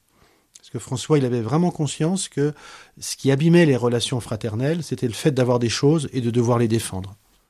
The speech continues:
Et dans un ordre qui a réconcilié des aristocrates, des bourgeois, des pauvres, des clercs et autres,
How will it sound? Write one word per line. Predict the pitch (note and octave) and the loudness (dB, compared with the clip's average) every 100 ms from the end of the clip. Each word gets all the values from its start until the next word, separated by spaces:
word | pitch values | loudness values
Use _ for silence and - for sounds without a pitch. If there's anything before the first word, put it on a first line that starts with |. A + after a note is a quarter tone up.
| _ _ - - | _ _ -20 -20
Et | - B2+ | -8 -6
dans | A2+ B2+ A#2 | -2 -2 0
un | A#2+ | 4
ordre | D#3 F#3+ | 4 4
qui | - B2 | 0 -2
a | B2+ | 0
réconcilié | A#2+ C#3 C#3+ - B2+ B2 C#3+ | 0 0 0 -2 -4 2 2
des | B2 A#2 B2+ | 2 0 -2
aristocrates, | A#2+ A2+ B2 - C3+ B2 | -4 -4 -6 -4 -2 0
des | A#2+ | -2
bourgeois, | A#2 A#2+ A#2 B2 C3 | -2 -4 -2 0 2
des | B2 | 0
pauvres, | A2 C3 C3 A#2+ | -2 2 2 2
des | A2+ | -2
clercs | A2+ C3 B2 B2 A#2 | -4 0 0 0 0
et | |
autres, | A2 D3 G#3 | 0 2 0